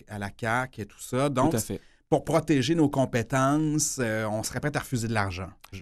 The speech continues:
Speaker 1: j'exagère quand je dis ça.
Speaker 2: Ben, d'après moi, on n'est pas prêt à refuser de l'argent, mais on est prêt à négocier ferme.
Speaker 1: Ok,
Speaker 2: On, on,
Speaker 1: bon.
Speaker 2: je pense qu'on n'en est pas rendu là dans le bras de fer, mais bon, les né-, on sent que les négociations ont durci le ton.
Speaker 1: OK.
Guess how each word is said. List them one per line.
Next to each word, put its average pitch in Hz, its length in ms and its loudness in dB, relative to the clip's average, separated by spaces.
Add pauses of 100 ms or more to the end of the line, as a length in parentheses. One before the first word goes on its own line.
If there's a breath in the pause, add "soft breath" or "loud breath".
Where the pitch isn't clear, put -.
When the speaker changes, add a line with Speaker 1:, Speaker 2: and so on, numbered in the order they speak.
Speaker 1:
j'exagère 120 640 -2
quand 113 140 -8
je 82 60 -12
dis - 60 -20
ça. - 180 -6
Speaker 2:
Ben, 131 220 4
d'après 131 280 2
moi, 185 120 4
on 156 40 2
n'est 127 100 2
pas 139 140 4
prêt - 180 0
à 139 100 4
refuser 127 320 0
de 127 60 2
l'argent, 123 280 2
mais 160 80 0
on 127 60 2
est 113 100 2
prêt - 180 -2
à 143 60 2
négocier 120 480 2
ferme. 98 500 -4
Speaker 1:
Ok, 135 120 6 (180)
Speaker 2:
On, 139 60 4
on, 143 40 4
Speaker 1:
bon. 120 80 2
Speaker 2:
je - 40 -8
pense 156 180 2
qu'on 131 120 0
n'en 113 140 4
est 110 60 0
pas 127 140 2
rendu 110 260 0
là 127 80 6
dans 120 100 4
le 107 60 2
bras 104 140 0
de - 80 -8
fer, 135 220 2
mais 117 140 2
bon, 120 180 2
les 113 140 2
né-, 110 180 0
on 113 120 2
sent 143 200 -2
que 143 40 -4
les 135 80 0
négociations 113 840 0 (260)
ont 123 100 0
durci 127 280 -2
le 101 60 -4
ton. - 140 -18 (300 soft breath)
Speaker 1:
OK. 160 280 4